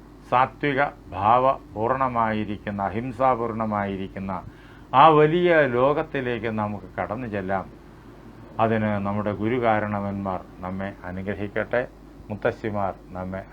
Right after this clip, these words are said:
അനുഗ്രഹിക്കട്ടെ. എൻ്റെ വാക്കുകളാകുന്ന പൂജാപുഷ്പങ്ങൾ പാർവതീ പരമേശ്വരന്മാരുടെ പാദങ്ങളിൽ,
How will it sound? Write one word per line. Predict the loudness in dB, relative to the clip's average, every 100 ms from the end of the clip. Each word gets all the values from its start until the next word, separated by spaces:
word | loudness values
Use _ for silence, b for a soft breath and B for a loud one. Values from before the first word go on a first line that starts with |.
| -16
അനുഗ്രഹിക്കട്ടെ. | -10 -8 -8 -6 -8 -8 -14 -20 -20 -20 -20 -20 -20 -20 -20 -20 -20 -20 -20 -20 -20 -4 2
എൻ്റെ | 6 8
വാക്കുകളാകുന്ന | 8 8 4 6 6 6 2 -2
പൂജാപുഷ്പങ്ങൾ | -2 2 2 2 -4 -6 -6 -4 -8 -14 -20 -20 -20 -2
പാർവതീ | 2 4 2 0 -2
പരമേശ്വരന്മാരുടെ | -2 -2 -4 -4 -4 -4 -2 -2 -2 -2 -2
പാദങ്ങളിൽ, | 0 -2 -4 -6 -8